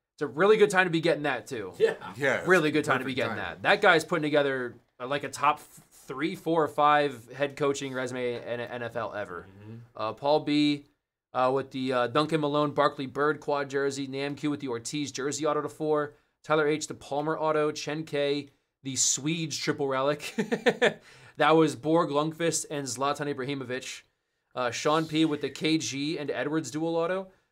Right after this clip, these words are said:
Speaker 1: Christopher C R with the Sandberg Sosa Grace triple. Ramars with the dual jersey, Weber Stojakovic.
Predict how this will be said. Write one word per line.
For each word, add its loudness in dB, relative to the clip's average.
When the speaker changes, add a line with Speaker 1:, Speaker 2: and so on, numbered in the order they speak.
Speaker 1:
Christopher -6
C -2
R 4
with -2
the -8
Sandberg -2
Sosa 0
Grace -4
triple. -8
Ramars 0
with -6
the -6
dual -2
jersey, 0
Weber 0
Stojakovic. -4